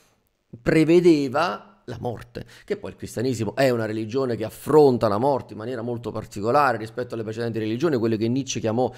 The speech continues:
il colpo di genio del cristianesimo, andiamo avanti. Fatto sta che comunque l'umanità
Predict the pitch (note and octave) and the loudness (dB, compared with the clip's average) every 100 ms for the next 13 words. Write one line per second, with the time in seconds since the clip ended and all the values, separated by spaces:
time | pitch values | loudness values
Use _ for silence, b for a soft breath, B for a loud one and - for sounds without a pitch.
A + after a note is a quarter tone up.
0 | B - B2+ A#2+ E3+ E3+ E3+ D3+ C#3+ C3+ | B -10 -10 0 4 4 2 2 2 2
1 | B - C#3+ C3 A2+ D3+ D3 C#3 B2 A#2+ | B -8 -6 -4 2 4 4 2 0 -4
2 | D3 - F3 A#2 A2 G#2+ G2 G#2 G#2+ F#2+ | -8 -4 -4 -4 -6 -8 -10 -10 -10 -12
3 | - - - - - _ A3 G#3+ D4 - | -16 -20 -20 -20 -20 _ -2 0 -6 0
4 | A#2+ A2 A#2+ F#3+ D3+ A2 G#2+ B2+ C3 D#3 | 0 0 0 0 0 -4 -2 0 2 2
5 | E3 D#3 B2 A#2+ F#2 | 2 2 0 -4 -8